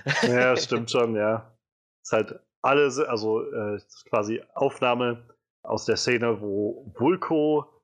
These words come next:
äh, Aqua-, also Arthur und Mera sich treffen in Atlantis und in diesem Schiffswrack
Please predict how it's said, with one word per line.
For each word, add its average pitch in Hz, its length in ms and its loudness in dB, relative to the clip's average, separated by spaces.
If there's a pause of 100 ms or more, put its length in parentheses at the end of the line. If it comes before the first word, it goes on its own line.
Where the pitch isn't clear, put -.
(220)
äh, 110 80 -4
Aqua-, 113 800 -4
also 101 220 -8
Arthur 110 420 -2
und 98 160 -10
Mera 110 360 2
sich - 420 -8 (360)
treffen 120 460 -2
in 113 380 -2
Atlantis 98 600 -2
und 92 120 -8
in 92 60 -6
diesem 92 200 -6
Schiffswrack - 680 -2